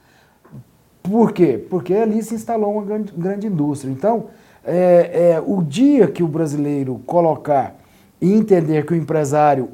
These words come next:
é o grande gerador de riqueza para o meio dele e, e ele vai poder usufruir disso,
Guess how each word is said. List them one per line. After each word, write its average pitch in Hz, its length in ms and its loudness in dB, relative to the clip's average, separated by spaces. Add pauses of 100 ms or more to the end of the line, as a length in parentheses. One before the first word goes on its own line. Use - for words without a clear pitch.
é 156 100 2
o 151 60 4
grande 185 440 4
gerador 151 400 2
de 139 80 -6
riqueza 135 540 -6
para 143 240 -4
o 135 60 -2
meio 147 380 -2
dele 123 440 -8 (360)
e, 160 440 0
e 165 220 2
ele 196 240 8
vai 156 180 -2
poder 151 280 -4
usufruir 151 840 -2
disso, 165 540 -4